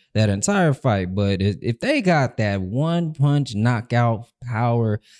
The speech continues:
that shit that can send you to the moon, all right, they could change the fate of the fight in those ten seconds easily. Just two clean shots, two clean, good, stiff shots from somebody who's got hands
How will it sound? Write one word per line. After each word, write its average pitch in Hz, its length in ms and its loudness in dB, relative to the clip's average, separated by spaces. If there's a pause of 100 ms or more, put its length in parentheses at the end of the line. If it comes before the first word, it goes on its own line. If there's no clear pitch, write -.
(140)
that 127 220 2
shit - 260 -6
that 107 140 -2
can 98 120 -6
send 123 340 0
you 127 120 2
to 123 180 0
the 101 80 0
moon, 127 680 2 (280)
all 135 120 2
right, 131 340 2 (1200)
they 202 140 2
could 185 140 0
change 143 340 4
the 110 100 2
fate 110 240 2
of 104 120 2
the 95 80 -2
fight 95 280 -4
in 95 80 -4
those 92 180 -2
ten 92 220 -4
seconds 85 420 -8
easily. 95 640 2
Just 95 260 -6
two 170 200 0
clean 151 340 0
shots, 135 560 -4 (560)
two 165 200 0
clean, 143 580 0
good, 131 320 0
stiff 139 480 -2
shots 123 560 0
from 104 240 -4
somebody 117 460 0
who's 117 260 0
got 98 320 0
hands 101 680 -2